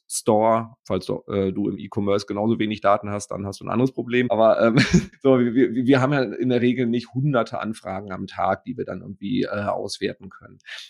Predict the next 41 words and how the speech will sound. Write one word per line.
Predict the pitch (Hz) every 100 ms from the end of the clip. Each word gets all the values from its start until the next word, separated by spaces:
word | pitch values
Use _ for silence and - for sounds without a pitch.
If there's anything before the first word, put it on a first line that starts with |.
| _
Wie | 117
lange | 117 139 120
brauche | 98 127 190
ich, | -
um | 151
das | 113
Ganze | 107 107 -
aufzusetzen, | - - - - 139 151 - - 175
prozessual? | - 160 - 156 - 151 165 180 233 226 - -
Und | 120 120 120 113 - -
wie | 110 98 110
lange | 117 113 120 113
brauche | 110 95 98 120 123 107
ich | - 113 113 -
da, | 104 104 104 107
um | - - 107 107 98
valide | 101 104 113 107 104 101
Daten | 101 95 117 - 117
zu | - 98
haben, | 92 90 92
valide, | 92 98 101 95 95 - _
mehr | 113 98
oder | 95 98
weniger, | 98 95 92 90
wie | 95
auch | 90
immer, | 101 101
also | 95 104 80 _ _ - _ _
da-, | 110
dass | 113 113
ich | 110
damit | 110 110 107
dann | 101
erstmal | 107 120 101
die | 98
ersten, | - -
äh, | - 113 104 98 98 -
Analysen | - 110 110 113
und | 104
Ableitungen | - 98 95 92 95
mache? | 92